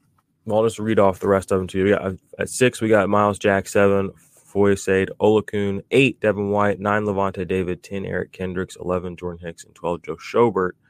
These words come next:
Devin White and Levante David, I just quickly wanted to say that, you know, they're a little lower this week than normal. Um, they've been this low before, and you're like, "Oh, J-," I know, I'm like, "Oh,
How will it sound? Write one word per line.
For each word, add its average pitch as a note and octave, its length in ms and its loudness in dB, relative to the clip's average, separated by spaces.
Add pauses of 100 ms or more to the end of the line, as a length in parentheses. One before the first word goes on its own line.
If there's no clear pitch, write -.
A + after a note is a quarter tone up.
(600)
Devin C#3 300 6
White B2+ 280 4
and A2+ 120 -2
Levante A2+ 420 0
David, A2 320 2
I G#2 100 2
just - 140 -10
quickly A2+ 260 -6
wanted G#2+ 240 -2
to F#2+ 60 -6
say G2+ 260 0
that, F#2+ 140 -6
you G2 60 -8
know, F#2+ 100 -4
they're G#2+ 140 2
a A#2+ 60 2
little C#3 260 4
lower A2+ 260 6
this A2 240 -2
week A#2+ 220 -2
than G2+ 180 -4
normal. G2+ 480 -2 (720)
Um, E2 460 -6 (920)
they've F#2+ 220 0
been F#2+ 220 2
this G#2 220 -4
low G#2+ 140 4
before, F#2+ 640 -2 (120)
and F2+ 120 -12
you're F2+ 80 -8
like, E2+ 180 -8
"Oh, A2 140 -4
J-," - 240 -18
I F2+ 80 -10
know, E2 180 -8
I'm E2 280 -8
like, E2 260 -8
"Oh, F2+ 200 -4